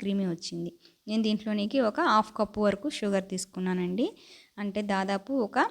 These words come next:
ఫోర్ టేబుల్ స్పూన్స్ పడుతుంది నేను తీసుకున్న కప్పుకైతే. మొత్తాన్ని మనం చక్కగా కలియపెట్టేస్తున్నానండి. ఇప్పుడు మనకి షుగర్ వేయటం వల్ల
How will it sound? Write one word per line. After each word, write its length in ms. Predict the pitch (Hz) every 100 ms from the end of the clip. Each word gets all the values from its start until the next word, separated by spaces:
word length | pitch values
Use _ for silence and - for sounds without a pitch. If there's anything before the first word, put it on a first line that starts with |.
| - _ _
ఫోర్ 200 | 220 208 208
టేబుల్ 220 | 202 214
స్పూన్స్ 320 | - 214 208 -
పడుతుంది 380 | 185 185 185 185
నేను 140 | 185 190
తీసుకున్న 340 | 190 - 202 190 180
కప్పుకైతే. 580 | 175 180 180 170 214 415 - - - _ _ _ _ _ _ _ _ _ _ _ _ _ _ _ _ _ -
మొత్తాన్ని 340 | 202 240 226 220
మనం 160 | 214 392 -
చక్కగా 320 | 220 - 233 -
కలియపెట్టేస్తున్నానండి. 1120 | 214 202 190 180 175 - 190 180 180 180 226 453 - _ _ _ _ _ 233
ఇప్పుడు 180 | - 233
మనకి 260 | 208 202 220 -
షుగర్ 280 | 220 214 214
వేయటం 320 | 202 196 202 202
వల్ల 120 | 196